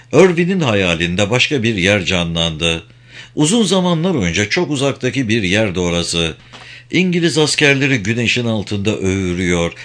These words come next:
kokuya karşı yüzlerine maske takmış buldozer sürücüleri dağ gibi cesetleri koca koca çukurların içine yuvarlıyorlardı.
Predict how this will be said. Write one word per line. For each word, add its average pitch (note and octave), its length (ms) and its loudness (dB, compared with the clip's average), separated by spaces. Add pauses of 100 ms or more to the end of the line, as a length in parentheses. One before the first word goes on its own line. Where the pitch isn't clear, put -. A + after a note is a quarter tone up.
(140)
kokuya D#3+ 420 2
karşı C#3+ 360 -2
yüzlerine B2 560 0
maske A#2 460 -2
takmış F2 560 -2
buldozer C3 540 0
sürücüleri E2 800 -4
dağ D3 240 2
gibi A#2+ 280 -4
cesetleri F2 800 0
koca A2+ 360 0
koca F#2 340 -4
çukurların G#2 560 -4
içine F#2+ 320 -2
yuvarlıyorlardı. D#2+ 1300 -2